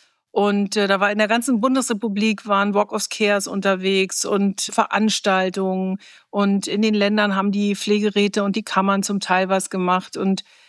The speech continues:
der Deutsche Pflegerat gibt regelmäßig eine Pressemeldung raus zu diesem Tag und nimmt so das Jahr in den Blick.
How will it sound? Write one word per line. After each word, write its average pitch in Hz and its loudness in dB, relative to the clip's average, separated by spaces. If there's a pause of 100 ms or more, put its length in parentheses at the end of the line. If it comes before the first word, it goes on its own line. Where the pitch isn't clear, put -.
(100)
der 208 0
Deutsche 220 0
Pflegerat 240 0
gibt 214 -2
regelmäßig 214 0
eine 180 -4
Pressemeldung 277 0
raus 262 -2
zu 262 -2
diesem 233 0
Tag 233 -2
und 202 -2
nimmt 208 2
so 208 -2
das 185 -2
Jahr 196 0
in 247 -4
den 240 2
Blick. 240 -4